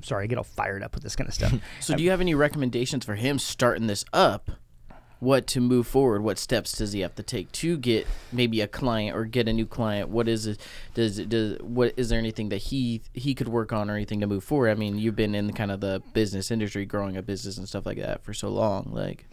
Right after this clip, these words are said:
Speaker 1: Well, do you guys have a board that you guys, I mean, I always tell people get a big dry erase board. I mean, you, you
Speaker 2: Mm-hmm.
Speaker 1: saw the dry erase board in there.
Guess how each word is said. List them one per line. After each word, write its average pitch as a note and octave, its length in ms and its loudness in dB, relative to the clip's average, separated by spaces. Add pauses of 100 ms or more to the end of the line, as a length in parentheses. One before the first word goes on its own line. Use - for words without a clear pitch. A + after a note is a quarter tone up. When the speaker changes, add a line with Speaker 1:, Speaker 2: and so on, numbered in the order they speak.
(360)
Speaker 1:
Well, D3+ 140 4
do D3 100 2
you F#3 60 4
guys F#3+ 180 8
have D3 160 6
a A#2+ 60 2
board B2+ 460 2 (240)
that D3 120 0
you C#3 140 -4
guys, B2 260 2 (160)
I C3+ 80 2
mean, D3+ 80 0
I C#3 80 2
always F#3+ 180 6
tell D#3+ 120 2
people C3 200 0
get B2 120 0
a - 20 -2
big C3+ 240 0
dry G#2+ 220 -2
erase G#2+ 220 -4
board. - 300 -10
I - 40 -12
mean, C3 160 2
you, C#3 100 4
you B2 80 2
Speaker 2:
Mm-hmm. A#2 160 4
Speaker 1:
saw F#3 140 4
the D#3+ 80 0
dry C3+ 160 2
erase B2 240 0
board A#2+ 240 2
in A2 100 0
there. A2 260 -4